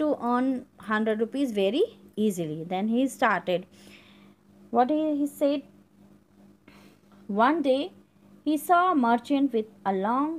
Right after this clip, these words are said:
train of camel. He, what did he saw? He saw a merchant with a long train of camel, and each of the camels was loaded with large quantities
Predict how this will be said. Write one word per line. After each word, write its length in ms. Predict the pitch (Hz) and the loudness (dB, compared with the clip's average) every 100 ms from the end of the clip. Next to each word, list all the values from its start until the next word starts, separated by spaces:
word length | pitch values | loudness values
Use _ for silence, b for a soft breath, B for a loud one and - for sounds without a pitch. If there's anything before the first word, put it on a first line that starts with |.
| - | -6
train 260 | 233 196 185 262 | -6 -4 -4 -6
of 160 | 381 - - - | -8 -18 -20 -4
camel. 280 | 190 170 196 - - _ | -4 -4 -12 -18 -20 _
He, 120 | 208 | -10
what 220 | 196 196 202 | -4 -2 -2
did 120 | 240 277 | -2 -2
he 40 | 277 | -2
saw? 180 | 285 330 494 B B B B _ | -2 -2 -4 B B B B _
He 160 | 240 233 311 | -4 -2 0
saw 180 | 330 | 0
a 80 | 320 269 | 2 2
merchant 320 | 247 285 269 254 | 2 0 0 2
with 60 | |
a 120 | 233 233 | 2 2
long 280 | 233 294 339 349 | 0 0 -2 -4
train 180 | 311 311 | -2 -4
of 160 | 311 - 254 | -6 -6 -4
camel, 420 | 220 196 190 240 B B B - | -2 -4 -6 -8 B B B -8
and 240 | 254 262 320 | -6 0 -2
each 120 | 339 392 | 0 -4
of 60 | 349 | -2
the 80 | 370 302 | -2 2
camels 360 | 285 262 294 285 269 | 2 2 0 0 0
was 120 | 269 226 | 0 0
loaded 340 | 220 240 277 240 | 0 2 0 2
with 240 | 247 240 | 0 2
large 280 | 226 233 - | 2 0 -2
quantities 600 | 233 214 220 226 214 208 | -2 0 -2 -4 -4 0